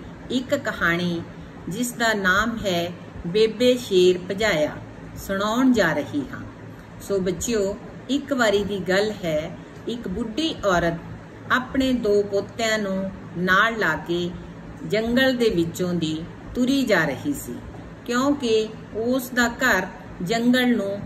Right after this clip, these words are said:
ਪਾਰ ਕਰਕੇ ਹੀ ਆਉਣਾ ਸੀ। ਸੋ ਬਜ਼ੁਰਗ ਔਰਤ ਨੂੰ ਡਰ ਸੀ ਕਿ ਰਸਤੇ ਦੇ ਵਿੱਚ ਕਿਤੇ ਮੈਨੂੰ ਕੋਈ ਜੰਗਲੀ ਜਾਨਵਰ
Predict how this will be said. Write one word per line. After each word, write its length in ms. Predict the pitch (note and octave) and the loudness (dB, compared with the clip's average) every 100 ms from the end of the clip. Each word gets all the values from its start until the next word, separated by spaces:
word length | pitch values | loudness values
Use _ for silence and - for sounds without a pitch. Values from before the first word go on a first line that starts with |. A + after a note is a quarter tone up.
| - - | -8 0
ਪਾਰ 320 | G#3+ A3+ A#3 G#3+ | 4 4 2 0
ਕਰਕੇ 440 | G3 - G#3 G#3 E3+ | 0 0 0 0 0
ਹੀ 200 | E3+ F3 - - | -4 -4 -10 -8
ਆਉਣਾ 320 | G3 F3 D#3 C#3+ | -2 2 2 0
ਸੀ। 200 | - - - - - - - - - - | -4 -12 -14 -16 -16 -16 -16 -16 -18 -4
ਸੋ 120 | F#3 | -2
ਬਜ਼ੁਰਗ 500 | F3 F#3 B3 C#4 - | 0 0 0 0 0
ਔਰਤ 340 | G#3 F#3+ F#3+ F#3+ | 4 6 4 2
ਨੂੰ 220 | F3 E3+ F3+ - - E3 | -2 -2 -6 -12 -10 -2
ਡਰ 320 | E3 G#3+ B3 | 2 4 2
ਸੀ 400 | A#3+ F#3+ F3 F3+ - - - G3 | 0 -2 -2 -2 -8 -12 -10 0
ਕਿ 140 | F3+ | 2
ਰਸਤੇ 480 | F#3+ G#3 - C4+ C4 | 2 0 -2 0 2
ਦੇ 140 | B3 | 2
ਵਿੱਚ 500 | G#3 F3+ - F#3+ F#3+ - - - - | 4 0 0 0 0 -2 -10 -12 -6
ਕਿਤੇ 320 | A#3+ C#4 C4 | -2 0 2
ਮੈਨੂੰ 400 | A3+ F#3+ G3 F#3+ | 4 2 0 -2
ਕੋਈ 380 | F3+ F3 F3+ F#3 - - D#3+ | 0 2 2 0 -6 -10 -2
ਜੰਗਲੀ 480 | A3 A3+ A#3+ B3 | -2 2 4 4
ਜਾਨਵਰ 600 | A3 F#3 E3 E3 F3 F3+ | 4 2 4 2 2 0